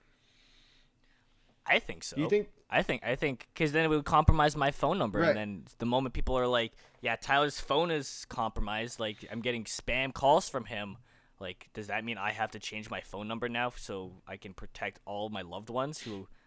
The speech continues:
Speaker 1: I'm trying to communicate with?
Speaker 2: Well,
Speaker 1: Like,
Speaker 2: well, that's the
Speaker 1: that,
Speaker 2: thing.
Speaker 1: that,
Speaker 2: I th-,
Speaker 1: that trouble,
Speaker 2: I think a lot of
Speaker 1: so.
Speaker 2: people end up changing the phone numbers because of that. If there's a malicious person who's trying to ruin your reputation or whatever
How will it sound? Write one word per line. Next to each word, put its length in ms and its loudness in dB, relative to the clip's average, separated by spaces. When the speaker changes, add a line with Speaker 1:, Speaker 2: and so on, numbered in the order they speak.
Speaker 1:
I'm 80 -12
trying 160 -6
to 60 -8
communicate 520 -4
with? 240 -6
Speaker 2:
Well, 140 -2
Speaker 1:
Like, 60 2
Speaker 2:
well, 100 0
that's 200 2
the 100 -2
Speaker 1:
that, 160 4
Speaker 2:
thing. 140 -2
Speaker 1:
that, 160 6
Speaker 2:
I 100 4
th-, 160 6
Speaker 1:
that 180 2
trouble, 220 4
Speaker 2:
I 40 4
think 200 2
a 40 6
lot 140 6
of 60 2
Speaker 1:
so. 60 -6
Speaker 2:
people 260 -2
end 120 -2
up 120 -4
changing 320 -2
the 80 -4
phone 140 -6
numbers 180 -4
because 220 -2
of 80 -4
that. 240 0
If 100 -8
there's 180 2
a 60 2
malicious 640 0
person 640 -6
who's 200 -8
trying 220 -2
to 80 -4
ruin 240 0
your 100 -2
reputation 520 -2
or 100 -4
whatever 120 -2